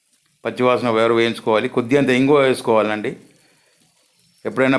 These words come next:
పచ్చళ్ళలో ఇంగువ వేసుకుంటే కమ్మ వాసన వస్తది. అల్లం వెల్లుల్లి కొద్దిగా లైట్ బ్రౌన్ కలర్లోకి రాగానే ఒక స్పూన్ పసుపు వేసుకోవాలి.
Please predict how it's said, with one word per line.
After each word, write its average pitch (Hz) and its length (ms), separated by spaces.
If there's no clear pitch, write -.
పచ్చళ్ళలో 131 420
ఇంగువ 127 260
వేసుకుంటే 123 480
కమ్మ 123 220
వాసన 117 300
వస్తది. 107 320
అల్లం 123 220
వెల్లుల్లి 135 300
కొద్దిగా 123 260
లైట్ 123 220
బ్రౌన్ 127 240
కలర్లోకి 120 440
రాగానే 117 340
ఒక 120 200
స్పూన్ 127 260
పసుపు 117 300
వేసుకోవాలి. 113 500